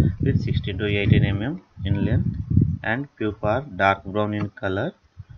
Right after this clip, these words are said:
and moths are, they are reddish brown in color, which is known as the rufous color,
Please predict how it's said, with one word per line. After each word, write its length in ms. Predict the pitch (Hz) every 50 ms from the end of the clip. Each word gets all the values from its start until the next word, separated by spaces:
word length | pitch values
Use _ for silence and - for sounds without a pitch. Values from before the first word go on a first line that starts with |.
| - - - - - - - - - _ - 156 120
and 400 | 107 101 101 98 101 101 104 101
moths 400 | 101 101 101 107 - - - -
are, 200 | 110 120 139 - - - - _ _ - - - - _ - -
they 140 | 98 98 104
are 260 | 104 110 131 165 180 _ - - - - - -
reddish 360 | 95 98 92 95 107 113 - - _
brown 320 | 98 107 110 123 156 170 170
in 160 | - 104 101 98
color, 360 | - 104 98 107 135 170 175 _ _ _ -
which 200 | 98 98 - -
is 80 | 104 101
known 180 | 104 104 101
as 140 | 101 101 101
the 100 | - 127
rufous 480 | 117 101 98 92 - - 107 104 104 -
color, 340 | _ - 101 117 139 147